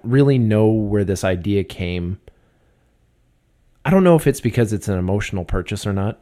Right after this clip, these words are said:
because I, I feel like that's what it is with, with most people, because I personally can't come up with the rational understanding of why everybody,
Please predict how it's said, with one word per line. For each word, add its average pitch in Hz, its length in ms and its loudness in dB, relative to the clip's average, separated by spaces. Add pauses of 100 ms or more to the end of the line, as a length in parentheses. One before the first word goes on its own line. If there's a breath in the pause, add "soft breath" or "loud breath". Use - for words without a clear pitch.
(120)
because 104 260 0
I, 104 240 0
I 120 80 2
feel 139 200 4
like 113 180 2
that's 101 200 0
what 101 120 2
it 92 80 -2
is 90 180 -4
with, 85 140 -10
with 87 200 -8 (220)
most 107 300 -2
people, 85 220 -6
because 90 380 -4
I 123 200 2
personally 107 400 -2
can't 95 320 -6 (800)
come 110 200 0
up 104 140 0
with 101 140 0
the 101 100 0
rational 95 500 -4
understanding 90 600 -4
of 82 140 -8
why 87 600 -6 (520)
everybody, 107 420 2